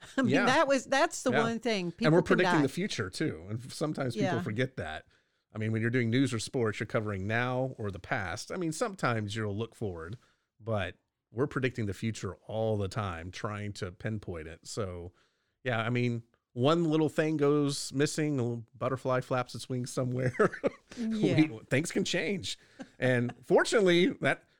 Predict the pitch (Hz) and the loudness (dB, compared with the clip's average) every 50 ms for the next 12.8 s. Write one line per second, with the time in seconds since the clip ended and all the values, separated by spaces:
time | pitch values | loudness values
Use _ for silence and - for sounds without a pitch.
0 | _ _ 117 127 165 220 196 175 123 117 123 139 165 196 202 170 147 127 147 131 | _ _ 0 2 2 4 2 0 0 4 6 8 8 8 8 6 4 4 2 2
1 | 139 135 - - 165 135 117 113 131 160 - - 120 110 113 117 117 113 127 - | 2 0 2 2 2 4 2 2 2 0 -2 -2 -2 -2 -2 0 0 0 -2 -2
2 | - 330 254 196 135 101 - 247 - - - - - 147 131 - - 117 101 92 | -2 -2 -2 -2 -2 -2 -2 -4 -4 -4 -6 -4 -2 -2 -2 0 -2 -4 -2 0
3 | 101 139 208 175 117 92 104 120 - - 160 120 113 98 92 98 101 113 123 131 | 0 0 0 -2 -4 -4 -6 -8 -6 -6 -6 -6 -6 -8 -6 -4 -2 -2 0 0
4 | 131 120 113 104 98 101 104 113 120 113 101 90 98 - _ _ _ _ _ _ | 0 0 0 -2 -2 -4 -4 -2 -2 -2 -4 -6 -10 -14 _ _ _ _ _ _
5 | - - 127 123 123 123 - 113 - - 98 92 95 98 101 107 117 110 92 85 | -8 -4 -4 -4 -4 -4 -6 -8 -8 -8 -8 -8 -8 -6 -6 -6 -6 -6 -8 -10
6 | 82 98 113 92 78 82 - _ _ _ _ _ - 95 95 - 113 101 113 107 | -10 -12 -12 -12 -12 -16 -20 _ _ _ _ _ -10 -10 -8 -6 -6 -6 -4 -4
7 | 104 98 101 - - - - - 101 - - 113 - 107 92 87 87 85 95 - | -4 -6 -6 -8 -10 -12 -10 -12 -12 -12 -12 -10 -10 -10 -8 -10 -12 -14 -16 -18
8 | _ _ _ _ 139 160 127 113 117 110 110 110 110 110 - 113 110 113 120 117 | _ _ _ _ -16 -10 -8 -6 -4 -4 -4 -4 -6 -6 -4 -4 -2 -2 -2 -2
9 | 113 104 110 110 104 107 104 104 101 110 - 101 92 98 107 113 - - 113 101 | -2 -2 -2 -2 -2 -2 -2 -2 -2 -4 -6 -6 -6 -6 -6 -6 -6 -6 -8 -6
10 | 95 95 92 - 113 110 87 73 - - 233 240 277 277 247 233 233 254 247 233 | -6 -8 -8 -8 -8 -8 -8 -10 -12 -12 -4 0 2 2 2 0 0 -4 -4 -2
11 | 226 220 220 - - - - 269 269 269 254 240 226 226 233 220 208 - - 220 | -4 -4 -6 -6 -8 -4 -2 0 0 0 0 -2 -2 -2 -2 -2 -4 -4 -6 -4
12 | 214 220 214 196 185 175 156 156 175 170 160 139 117 - - - | -2 0 0 0 -2 -4 -4 -6 -6 -6 -6 -8 -10 -12 -14 -14